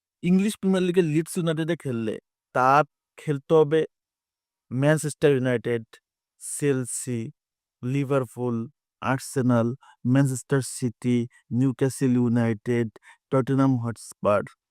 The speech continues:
ফুলহ্যাম, মানে এক গাদা বড় বড় ক্লাবের এগেইনস্টে তার কন্টিনিউ খেলতে হবে। প্রত্যেকটা ম্যাচই তার বিগ ম্যাচ থাকবে। এবং এই বিগ ম্যাচে যদি নিজেকে কন্ট্রোল করতে পারে, ক্লিন শিট রাখতে পারে, দুর্দান্ত পারফরম্যান্স করতে পারে, তাহলে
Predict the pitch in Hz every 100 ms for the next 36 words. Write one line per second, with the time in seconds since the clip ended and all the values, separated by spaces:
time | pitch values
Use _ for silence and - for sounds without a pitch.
0 | _ _ - 151 139 127 110 107 95 _
1 | _ - 135 180 - _ - 135 127 -
2 | 147 135 135 120 127 123 123 120 117 120
3 | 127 120 120 127 - 131 135 - - _
4 | 160 156 143 156 156 - 113 123 110 _
5 | _ 202 - _ - 220 - _ _ 220
6 | 190 143 156 180 185 185 147 127 113 113
7 | 110 - 95 - - - _ _ _ 120
8 | 123 135 117 147 135 127 123 131 - 131
9 | 131 135 123 123 120 131 117 113 131 127
10 | 131 123 120 120 123 - _ _ _ 165
11 | 170 160 151 - 131 - 123 117 123 113
12 | 123 117 160 156 151 139 123 123 123 -
13 | 117 - 113 110 110 143 147 156